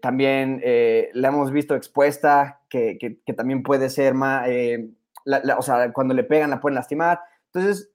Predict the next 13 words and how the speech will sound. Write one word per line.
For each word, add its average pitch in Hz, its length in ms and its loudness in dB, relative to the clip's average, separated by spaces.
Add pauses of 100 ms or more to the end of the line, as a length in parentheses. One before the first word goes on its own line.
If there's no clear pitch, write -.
(300)
¿qué 202 80 4
tanta 214 320 0
mejora 170 440 2
técnica 165 520 0
también, 143 600 -2
eh, 123 320 -2
va, 117 280 -4
va 139 140 -2
a 143 80 -2
tener 151 220 0
Amanda? 147 600 0 (440)
Y 127 880 -2 (800)
si, 143 260 -2